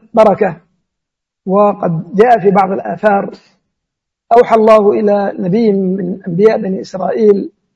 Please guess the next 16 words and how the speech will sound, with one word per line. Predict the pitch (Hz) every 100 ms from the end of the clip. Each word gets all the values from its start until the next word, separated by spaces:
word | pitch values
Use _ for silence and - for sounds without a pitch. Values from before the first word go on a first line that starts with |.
| _ _ _ _ -
"قل | 262 262
لقومك | 233 - 247 247 226 240 _ _ _ _ _ _ _ _ _ _ _
يخفون | 190 214 - 254 269 240
أعمالهم | 240 185 214 240 226 208 240 294 - _ _ _ _ _ -
وعلي | 208 196 214 233 240 220 -
إظهارها." | 175 214 185 170 156 160 - _ - - _ _ _
أنت | 214 -
أخفي | 285 269
عملك، | 220 240 214 226 - _ _ _ _ _
سيظهره | 381 330 269 311 262
الله | 294 254 - - - _ _ _ _ _ _ _
وينشره | 226 240 208 247 220 214
الله | 214 170 - - _ _ _ _ _
سبحانه | 170 - 226 220 196
وتعالى. | 190 170 180 160 - _ _ _ _ _ _ _
نعم. | 202 -